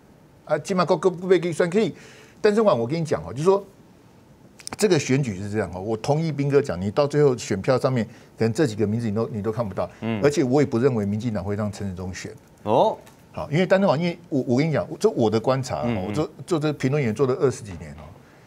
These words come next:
Speaker 1: 选举有时候不，不见得要赢啊。
Speaker 2: 嗯。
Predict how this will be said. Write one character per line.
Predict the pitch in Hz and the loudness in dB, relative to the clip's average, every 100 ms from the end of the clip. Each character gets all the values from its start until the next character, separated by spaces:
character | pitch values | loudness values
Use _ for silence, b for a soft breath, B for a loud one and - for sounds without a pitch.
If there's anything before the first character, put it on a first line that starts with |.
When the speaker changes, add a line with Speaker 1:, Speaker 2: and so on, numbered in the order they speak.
| b b b - | b b b -8
Speaker 1:
选 | - 170 | 2 2
举 | 170 | 4
有 | 113 | 0
时 | 135 | 0
候 | |
不， | 147 135 127 - | 2 0 0 -4
不 | 143 | 2
见 | 196 127 | 2 4
得 | |
要 | 117 117 | 2 2
赢 | 73 65 | -4 -16
啊。 | 65 - - - - - - - | -18 -20 -20 -20 -20 -20 -20 -6
Speaker 2:
嗯。 | 117 107 | -4 -2